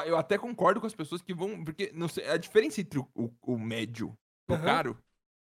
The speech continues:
Speaker 1: deve ser muito menor do que o médio e o barato.
Speaker 2: Aham, sim, sim, sim.
Speaker 1: Tem, então, é, é, é, ele,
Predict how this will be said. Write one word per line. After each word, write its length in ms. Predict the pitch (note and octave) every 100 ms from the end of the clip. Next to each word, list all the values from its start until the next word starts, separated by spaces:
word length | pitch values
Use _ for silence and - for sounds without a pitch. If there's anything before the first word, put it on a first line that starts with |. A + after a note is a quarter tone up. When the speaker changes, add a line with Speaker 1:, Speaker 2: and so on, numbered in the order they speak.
| -
Speaker 1:
deve 200 | A#2+ B2
ser 120 | C#3+
muito 880 | C#3+ F3+ G3 F#3 G3 G3+ G#3+ G#3 F#3
menor 340 | D#3 C3+ C#3 E3
do 80 |
que 100 | E3
o 40 | E3+
médio 540 | C#3 C#3 D#3+ D3+ F3+ - -
e 80 |
o 40 | E3
barato. 580 | D#3 F3+ D3+ - - - _ _ _ _ _ _ _ -
Speaker 2:
Aham, 480 | F#3 F#3 F#3+ C4 A3+
sim, 260 | - A#3+ G#3+
sim, 240 | - F#3
sim. 200 | D3+ D#3+
Speaker 1:
Tem, 180 | C#3 A#2 -
então, 260 | C#3 B2+
é, 80 | G#2 A2+
é, 360 | G#2+ A#2 G2 A#2 A2+
é, 40 |
ele, 140 | G2+